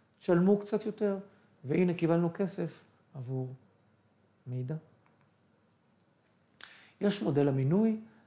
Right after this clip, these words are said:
דוגמה, נטפליקס. אנחנו נכנסים לראות נטפליקס,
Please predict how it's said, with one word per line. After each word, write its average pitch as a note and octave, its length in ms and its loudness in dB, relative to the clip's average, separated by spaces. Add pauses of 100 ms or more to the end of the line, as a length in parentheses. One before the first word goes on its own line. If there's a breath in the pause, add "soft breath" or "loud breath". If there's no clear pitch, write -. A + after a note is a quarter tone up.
(500 loud breath)
דוגמה, D3 520 2 (640)
נטפליקס. - 680 -8 (440 soft breath)
אנחנו B2+ 380 -4 (320)
נכנסים F#3 520 0 (300)
לראות B2+ 400 -2 (300)
נטפליקס, - 800 -12